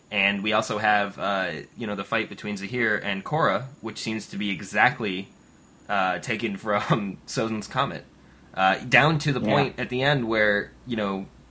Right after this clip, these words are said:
Speaker 1: uh, Bolin Earthbend, I think it's Bolin or maybe it's Lin or somebody, earthbends Zahir into the ground to, like, stop him, and the same thing happens at the end of, uh, at the end of Sozin's Comet. So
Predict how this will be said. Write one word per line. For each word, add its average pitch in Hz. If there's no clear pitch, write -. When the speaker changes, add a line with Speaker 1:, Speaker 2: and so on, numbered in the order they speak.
Speaker 1:
uh, 98
Bolin 110
Earthbend, 98
I 104
think 127
it's 101
Bolin 90
or 82
maybe 98
it's 80
Lin 90
or 82
somebody, 92
earthbends 113
Zahir 107
into 107
the 98
ground 95
to, 92
like, 85
stop 98
him, 87
and 98
the 101
same 120
thing 110
happens 101
at 95
the 101
end 95
of, 90
uh, 82
at 110
the 110
end 98
of 92
Sozin's 101
Comet. 107
So -